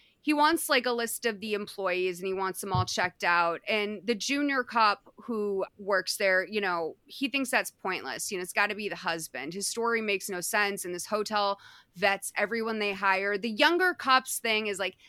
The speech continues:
the way they're playing this is, is, is a little interesting, 'cause we have this younger, very eager cop who also has the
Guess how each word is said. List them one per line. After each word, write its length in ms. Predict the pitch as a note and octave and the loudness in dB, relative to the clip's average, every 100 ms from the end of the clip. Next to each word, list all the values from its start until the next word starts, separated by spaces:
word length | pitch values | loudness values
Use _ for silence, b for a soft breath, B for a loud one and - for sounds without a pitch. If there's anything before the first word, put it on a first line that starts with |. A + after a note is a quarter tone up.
| b C4+ | b -4
the 80 | |
way 280 | C#4 D#4+ G4 | -2 2 4
they're 200 | A4+ G4 | 4 2
playing 560 | - - A3+ A3+ A#3 A#3 | 0 -2 2 4 2 0
this 240 | A3+ - | -2 -4
is, 200 | A3 F#3+ - | -8 -8 -8
is, 340 | G3+ F3+ - G#3 | -6 -8 -6 -4
is 160 | F#3 | -2
a 80 | G3+ | -2
little 300 | G3+ G#3 G3 | 0 2 2
interesting, 520 | F#3 F#3+ F#3 - F#3+ | 2 -2 -4 -4 -6
'cause 120 | F#3+ | -6
we 80 | A3 | -4
have 100 | A3+ | -4
this 140 | A3 G#3 | -4 -6
younger, 640 | G3 G#3+ A#3 C4+ C#4 C#4 | -2 2 2 4 4 4
very 300 | B3+ A3+ G#3+ - | 4 2 2 0
eager 360 | B3 A3+ A#3+ | -2 2 0
cop 440 | A#3 - A3 G#3 - | 0 2 6 6 4
who 160 | A#3+ - | -4 2
also 440 | G#3 A3+ - A#3+ | 2 2 0 0
has 280 | A#3 A3+ F3+ | 2 2 2
the 140 | G3 | -2